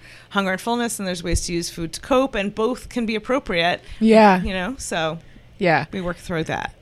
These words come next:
Speaker 2: And so they get pretty emotional. And then do you eventually see them,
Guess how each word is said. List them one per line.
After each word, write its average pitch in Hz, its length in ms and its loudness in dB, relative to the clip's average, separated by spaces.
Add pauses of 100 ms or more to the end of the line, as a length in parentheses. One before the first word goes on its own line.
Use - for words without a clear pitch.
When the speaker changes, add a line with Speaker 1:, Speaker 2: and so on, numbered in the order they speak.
(140)
Speaker 2:
And 202 160 8
so 180 320 8 (140)
they 190 100 8
get 180 160 8
pretty 196 180 4
emotional. 160 760 2 (300)
And 180 140 4
then 170 320 6
do 185 100 -2
you 170 180 6
eventually 165 540 2
see 160 300 0
them, 156 420 4